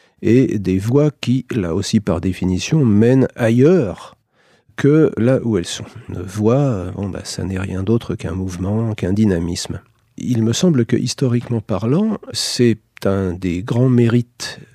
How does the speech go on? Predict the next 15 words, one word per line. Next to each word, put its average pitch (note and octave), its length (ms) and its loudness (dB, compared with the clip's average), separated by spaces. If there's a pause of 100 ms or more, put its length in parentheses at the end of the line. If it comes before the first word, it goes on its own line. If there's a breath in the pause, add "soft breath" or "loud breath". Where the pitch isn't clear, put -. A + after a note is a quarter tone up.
de G#2 80 -2
la F#2 240 -4
Rome G2+ 420 -2
de F2 100 -6
l'histoire, F#2+ 760 -6 (260)
qui F2+ 220 -2
a - 60 -8
fait, G2 440 0
euh, F2+ 180 -4
du F2+ 140 -8
bien E2+ 240 -8
et F#2 80 -10
du F2+ 140 -10
mal, F2 340 -4
comme F2+ 300 -8